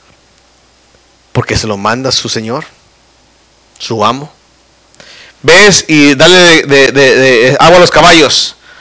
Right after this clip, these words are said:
Todos los días a las cuatro de la tarde tienes que ir, sacarlo y darle una vuelta, recordando el rodeo del año pas-, digo, del mes, de semana pasada, ¿verdad?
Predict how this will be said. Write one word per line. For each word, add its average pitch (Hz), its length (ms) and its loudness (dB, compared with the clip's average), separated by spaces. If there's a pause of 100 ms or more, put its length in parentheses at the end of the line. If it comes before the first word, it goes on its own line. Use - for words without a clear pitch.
(640)
Todos 190 200 2
los 185 160 4
días 196 280 2
a 175 40 2
las 147 140 0
cuatro 185 220 2
de 175 80 2
la 139 60 -8
tarde 185 180 2
tienes 185 260 0
que 175 140 2
ir, 170 160 2
sacarlo 175 440 2
y 165 60 2
darle 165 300 4
una 165 100 2
vuelta, 151 520 2
recordando 117 360 -4
el 107 380 -6
rodeo 113 320 0
del 127 160 0
año 123 120 -4
pas-, - 200 -12
digo, 120 120 -4
del 104 300 -10
mes, 117 180 -6
de 113 60 -14
semana 120 280 -6
pasada, 127 260 -2
¿verdad? 151 180 -2